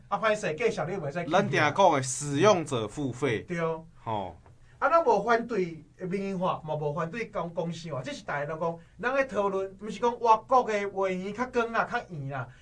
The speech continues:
Speaker 1: 其实台湾有进步嘛，有好的所在，当然缺点就爱来改，吼，
Speaker 2: 是。
Speaker 1: 爱来解决，吼，变好。啊，但是嘛袂使讲外国拢好，台湾拢烂，这就无公平啊啦，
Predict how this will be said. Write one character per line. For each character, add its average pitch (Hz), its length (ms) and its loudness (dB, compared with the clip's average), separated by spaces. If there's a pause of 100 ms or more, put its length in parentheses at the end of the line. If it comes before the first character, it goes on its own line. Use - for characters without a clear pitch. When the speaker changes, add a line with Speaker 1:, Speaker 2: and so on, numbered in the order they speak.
(200)
Speaker 1:
其 262 100 -6
实 240 120 -10
台 247 280 6
湾 208 340 6
有 190 80 -4
进 247 320 -4
步 196 240 0
嘛， 170 160 0
有 156 60 0
好 247 180 8
的 156 80 0
所 156 240 -4
在， 151 320 -4 (300)
当 269 160 8
然 214 240 4 (160)
缺 285 140 6
点 285 240 4
就 185 100 -2
爱 233 140 4
来 185 120 6
改， 208 320 2 (300)
吼， 185 160 -6
Speaker 2:
是。 220 100 -4
Speaker 1:
爱 240 60 4
来 190 140 2
解 226 180 2
决， 214 260 -6 (140)
吼， 165 160 -6
变 208 200 0
好。 196 220 2 (300)
啊， 311 120 6
但 254 140 4
是 208 140 -8
嘛 190 220 0
袂 180 80 0
使 185 80 2
讲 254 360 4
外 196 120 4
国 208 180 0
拢 196 180 0
好， 247 160 6
台 180 220 0
湾 151 160 0
拢 147 160 -4
烂， 147 260 -4
这 240 120 -4
就 220 120 -4
无 156 160 -6
公 151 300 -6
平 127 240 -8
啊 123 140 -8
啦， 110 160 -10